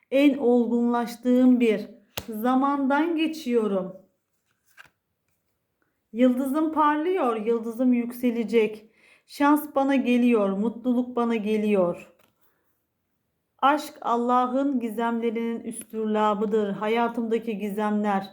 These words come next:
şansla yer değiştiriyor.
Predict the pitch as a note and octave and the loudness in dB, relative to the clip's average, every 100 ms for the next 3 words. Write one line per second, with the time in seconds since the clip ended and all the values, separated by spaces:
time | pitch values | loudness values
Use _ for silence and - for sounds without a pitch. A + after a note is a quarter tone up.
0 | _ _ _ _ _ _ - D4 D#4 D#4 | _ _ _ _ _ _ 0 2 4 0
1 | - A3+ F#3+ E3+ - _ _ _ _ _ | -2 -2 -2 -4 -16 _ _ _ _ _
2 | _ _ _ _ _ G#3 A3+ A#3 G#3+ F#3 | _ _ _ _ _ -2 2 2 0 -4
3 | F3 E3+ - - F#3 F3 F3 F#3 - | -6 -8 -14 -18 -16 -12 -12 -12 -16